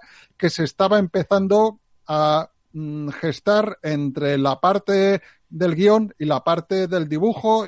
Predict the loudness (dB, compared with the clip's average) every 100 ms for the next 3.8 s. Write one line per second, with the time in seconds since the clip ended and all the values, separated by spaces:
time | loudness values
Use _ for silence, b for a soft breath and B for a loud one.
0 | -4 -2 -2 -4 -6 -6 -6 -4 -4 -4
1 | -6 -6 -6 -6 -8 -8 -6 -4 -2 -2
2 | -2 -6 -6 -6 -6 0 0 0 B B
3 | B -6 -4 0 0 -2 -4